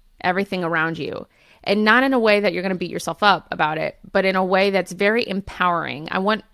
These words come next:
everyone to feel empowered after listening to this, to feel like there is, um, well, you know, I love that you said faith earlier,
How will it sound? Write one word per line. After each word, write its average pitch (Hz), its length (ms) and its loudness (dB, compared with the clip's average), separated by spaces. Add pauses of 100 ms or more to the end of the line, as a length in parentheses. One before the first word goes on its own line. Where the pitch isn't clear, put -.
(260)
everyone 190 480 0
to 175 120 -6
feel 185 320 -4
empowered 175 880 -2 (280)
after 170 640 0
listening 190 420 -6
to 247 100 -6
this, 285 400 -4 (480)
to 220 120 -2
feel 208 400 2
like 175 280 2
there 180 540 2
is, 180 720 -4 (880)
um, 180 680 -2 (580)
well, 262 160 6
you 277 140 4
know, 285 200 8
I 226 120 8
love 277 260 4
that 311 160 2
you 247 100 0
said 240 240 -2
faith 185 600 0
earlier, 269 560 0